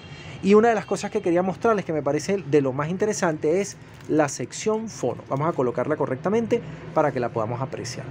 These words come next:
Vamos a hacer aquí una maniobra. A ver si yo la puedo acostar. Y, ok,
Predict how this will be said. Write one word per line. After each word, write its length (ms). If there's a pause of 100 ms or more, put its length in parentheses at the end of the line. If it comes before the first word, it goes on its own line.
Vamos 120
a 60
hacer 240
aquí 340 (400)
una 160
maniobra. 560 (2250)
A 40
ver 140
si 140
yo 100
la 100
puedo 200
acostar. 640 (1160)
Y, 840 (140)
ok, 220